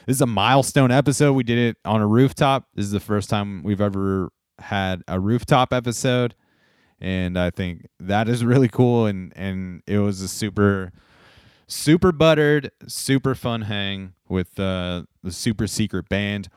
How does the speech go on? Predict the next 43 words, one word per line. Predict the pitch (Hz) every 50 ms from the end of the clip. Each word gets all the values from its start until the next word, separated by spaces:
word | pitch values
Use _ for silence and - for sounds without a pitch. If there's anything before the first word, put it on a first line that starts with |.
| _ _
We're | 107 123
only | 156 202 220 196
featuring | - - 190 180 - 185 190 185 175
one | 170 170 170
track | 151 - - 139 143 160 185 190 - - - - _ _ -
off, | - 113 117 117 - - - - -
off | - 95 113 120 -
of | 131 120 120
this | 135 151 160 -
because | - 110 110 113 110 120
only | 120 123 117
one | 113 110 113 120 123
track | - - 123 120 120 117
has | 113 101
been | 104 110 110
released | 101 101 107 113 113 104 -
from | - 110 104
the | 98
record, | 92 92 101 101 - 127 143 156 160 _ _ _ _ _ _ _ _ _ _ _ _ _ _ _ _
and, | - 90 95 95 95 95 95 95 98
um, | 98 95 95 92 92 95 95 92 92 92 92 90 87 98 _ _ _ _ _ _ _ _ _ _ _ _ _ _ _ _ _ _ _ _ - - - -
but | 101 - 104 101 92 - _
it's | 104 104 - -
coming | - 123 123 123 120 123
out | 123 131 131
on | 127 123 120
April | 117 117 107 - 117
nineteenth, | 117 120 123 120 110 - 135 139 117 95 -
and | 95 95 98 98
we're, | 92 -
and | - 98 98
we're | 95 101
just | 104 107 107 -
gonna, | - 110 107 101 98 92 87 - _ _ _ _ _ _ _ _ _ - - _
we're | - 107 127
gonna | 147 151 143
play | 120 - - 143 139 127
it | 120
out | 123 147 143 135
with | 117
the | - 98 95
episode, | 92 - 87 85 - - 90 80 - - - _ _ _ _ _ _ _ _ _ _ _ _
the, | - 95 98 95 90